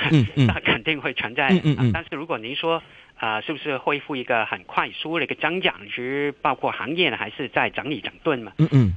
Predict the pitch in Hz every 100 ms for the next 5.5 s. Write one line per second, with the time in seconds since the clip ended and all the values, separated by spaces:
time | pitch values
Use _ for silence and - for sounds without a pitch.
0 | - 156 151 139 - 180 131 101 95 151
1 | 147 120 156 123 - - - 139 - _
2 | - 139 139 139 135 - 165 147 135 117
3 | 127 151 110 139 113 143 - 123 113 107
4 | 135 127 131 - 143 143 139 95 107 -
5 | 123 135 135 139 143